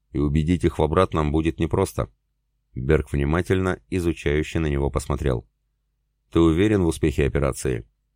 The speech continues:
"Абсолютно. Могут быть шероховатости, это все-таки война. После приема изложишь план на совещании с силовиками. А сейчас общайся, отдыхай. Когда еще придется?" "И то правда", к ним спешил Туз.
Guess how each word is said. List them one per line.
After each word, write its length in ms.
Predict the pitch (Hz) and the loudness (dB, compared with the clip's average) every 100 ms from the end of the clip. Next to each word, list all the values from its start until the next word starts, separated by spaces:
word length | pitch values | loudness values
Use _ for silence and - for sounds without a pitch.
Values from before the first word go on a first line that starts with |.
| _ _ _ | _ _ _
"Абсолютно. 680 | - 71 87 85 76 65 55 _ _ _ | -6 -2 2 2 2 -4 -8 _ _ _
Могут 400 | 71 85 95 95 | -2 0 2 2
быть 160 | 82 87 | 2 0
шероховатости, 920 | - 85 - 98 101 71 - 64 - - | 0 -4 0 2 2 0 -4 -6 -6 -6
это 220 | 78 76 | -2 -2
все-таки 380 | - 76 67 73 | -4 -6 -2 0
война. 380 | 73 73 62 - _ _ _ _ _ _ _ _ | 2 2 -2 -6 _ _ _ _ _ _ _ _
После 300 | - 85 85 | -4 -2 0
приема 500 | 78 82 92 82 64 - - | 2 2 4 2 -2 -6 -4
изложишь 500 | 78 80 87 80 - | -2 0 0 -2 0
план 220 | 87 87 | 0 0
на 100 | 82 | 0
совещании 580 | - 80 - 87 85 82 | 0 -2 -2 0 0 0
с 80 | |
силовиками. 680 | - 80 78 78 76 64 58 _ _ _ _ - | -2 -2 0 0 -2 -2 -6 _ _ _ _ -8
А 80 | |
сейчас 320 | 80 82 80 76 | -4 -2 -2 -2
общайся, 580 | - 90 92 - 98 _ _ | -2 0 0 -2 -8 _ _
отдыхай. 560 | 71 64 65 65 58 - _ - | -8 -6 -4 -4 -6 -10 _ -6
Когда 240 | 87 87 | -2 2
еще 220 | 76 71 | 2 0
придется?" 480 | - 64 64 - - _ _ _ _ _ _ _ _ | -4 -4 -6 -6 -12 _ _ _ _ _ _ _ _
"И 140 | - 104 | -2 0
то 200 | 101 87 | 2 2
правда", 520 | 82 80 78 78 73 _ _ | 4 2 2 0 -2 _ _
к 120 | - - | -8 -2
ним 160 | 82 | -2
спешил 420 | 87 - - 78 | 0 -4 -2 -4
Туз. 280 | - 67 - | -2 -4 -4